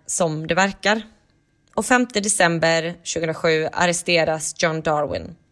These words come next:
på grund av misstankar om bedrägeri, att han lurat till sig pengar och att han använt felaktig information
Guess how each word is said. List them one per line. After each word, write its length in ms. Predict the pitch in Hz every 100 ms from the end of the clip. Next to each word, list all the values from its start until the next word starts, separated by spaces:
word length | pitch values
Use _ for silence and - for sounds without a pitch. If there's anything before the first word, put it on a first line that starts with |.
| _ _ _ -
på 100 | 185
grund 200 | 185 170
av 80 | 170
misstankar 840 | 202 - - 170 165 180 190 -
om 320 | 175 160 160 -
bedrägeri, 600 | 170 165 165 175 170 226 - _ _ _ _
att 180 | - 175
han 180 | 175 170
lurat 240 | 170 160
till 160 | 156 170
sig 120 | 160
pengar 520 | - 190 196 208 254 262 _ _ _ _ _ _ _ -
och 340 | 208 202 -
att 80 | 175
han 160 | 180 170
använt 600 | 185 170 160 165 - -
felaktig 680 | - 202 185 165 - -
information 680 | 160 165 170 160 190 120 -